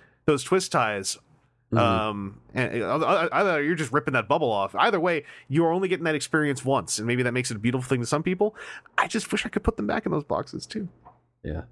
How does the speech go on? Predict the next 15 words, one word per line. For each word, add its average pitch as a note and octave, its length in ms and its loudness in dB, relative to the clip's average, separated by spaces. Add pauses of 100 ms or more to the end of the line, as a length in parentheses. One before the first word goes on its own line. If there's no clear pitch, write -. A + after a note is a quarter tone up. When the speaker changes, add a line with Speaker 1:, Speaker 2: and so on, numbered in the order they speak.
(760)
Speaker 2:
But C3 300 2
no, C3+ 260 4
I A2+ 140 2
really C#3+ 320 2
feel B2 320 2
that G#2+ 340 0
this B2 340 2
was A#2 260 2
the G#2+ 460 2 (420)
first - 420 0
go-around B2+ 500 2
intent B2 480 0 (100)
for C#3+ 80 0
that C3 160 2
mold. C#3 320 0